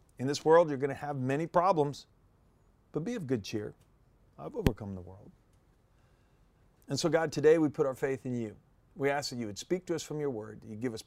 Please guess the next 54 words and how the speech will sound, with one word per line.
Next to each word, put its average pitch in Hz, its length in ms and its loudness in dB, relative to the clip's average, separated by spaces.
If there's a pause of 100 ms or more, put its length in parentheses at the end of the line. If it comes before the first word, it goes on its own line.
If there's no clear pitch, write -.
practical 143 580 -4
insights 123 520 -4 (800)
on 151 60 -8
how 170 160 -6
to 180 80 -2
deal 170 240 2
with 165 160 2
things. 107 200 -10
We're 170 120 4
in 214 80 4
the 170 40 4
middle 165 280 6
of 170 80 2
a 156 80 8
pandemic 175 580 -2
here, - 220 -12
Lord, 143 320 0 (480)
and 135 120 -2
we 214 80 0
don't 262 160 -2
know 185 120 2
where 180 120 4
things 180 300 -2
are 175 60 0
going. 160 480 0 (260)
In 120 100 -8
some 226 220 -4
cases, 156 320 -6
things 175 320 -4
might 175 300 -4
get 151 240 -6
harder 214 480 -6
before 151 380 0
they 196 120 10
get 196 220 6
better. 233 380 10 (1500)
So - 140 -16
how 175 160 -6
are 185 40 -2
we 180 100 2
supposed - 280 -6
to 139 60 -4
live? 131 320 4
What 160 180 -6
are 214 60 -4
some 175 240 -4
things 160 240 -2
we 147 100 -4
need 147 140 -2
to 127 80 -4
be 123 80 -2
doing 113 360 -4
right 131 240 -4
now? 117 340 -6